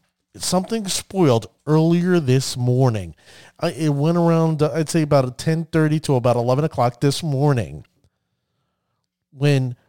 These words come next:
Wizards ended up sending out an announcement on Secret Lairs. It's what they call the Smitten Super Drop.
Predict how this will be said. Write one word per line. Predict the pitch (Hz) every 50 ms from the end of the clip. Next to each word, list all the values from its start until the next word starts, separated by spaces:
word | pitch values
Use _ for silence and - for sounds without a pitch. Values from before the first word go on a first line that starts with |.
| _ _
Wizards | 135 131 135 147 165 180 170 - 220 196 - -
ended | 151 160 170 170 165 156
up | 160 165 156
sending | - - 165 151 143 147 156 151 151 160 -
out | - 127 123 110 104 113 117 - _ - - - - _ _
an | 151 151 160
announcement | 180 185 175 139 127 127 - - - 139 139 - _ _ _ _ _
on | - 139 139 143 147
Secret | 139 - - - 143 127 - - 131 127 - 127
Lairs. | 139 151 156 147 131 117 110 -
It's | 120 120 -
what | 151 151 135
they | 143 139
call | - - 139 135 139
the | 131 127 127 123
Smitten | 117 - - - - - 160 170 175 - 165 160 151
Super | - - - - - - 185 185 - 139
Drop. | 120 107 - 104 110 101 85 67 - _